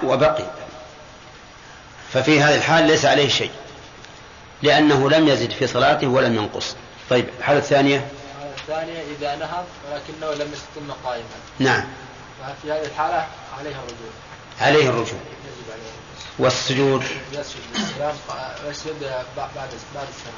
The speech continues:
Speaker 1: ويسجد للسهو بعد السلام. الحالة الثانية سمعتوها؟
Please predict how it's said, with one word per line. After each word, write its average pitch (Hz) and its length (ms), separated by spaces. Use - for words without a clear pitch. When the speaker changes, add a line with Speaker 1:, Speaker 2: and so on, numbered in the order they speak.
Speaker 1:
ويسجد 156 360
للسهو - 340
بعد 127 120
السلام. - 380
الحالة 135 300
الثانية 160 400
سمعتوها؟ 151 600